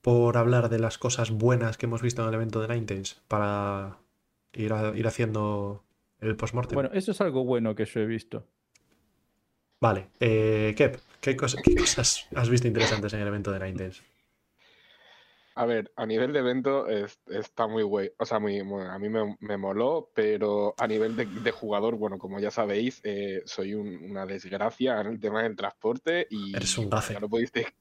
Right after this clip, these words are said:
Speaker 3: sí, un puto desgracia, ya lo pudisteis comprobar que cogí mi primer viaje de C dos cargado y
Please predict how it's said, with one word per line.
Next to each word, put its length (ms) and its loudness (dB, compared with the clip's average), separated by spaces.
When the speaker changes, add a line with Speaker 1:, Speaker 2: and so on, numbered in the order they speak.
Speaker 3:
sí, 240 -12
un 280 -16
puto 240 -2
desgracia, 600 0
ya 140 0
lo 100 2
pudisteis 340 0
comprobar 520 0
que 260 -2
cogí 240 -6
mi 120 -2
primer 280 -4
viaje 300 0
de 100 0
C 100 0
dos 340 0
cargado 520 0
y 260 -2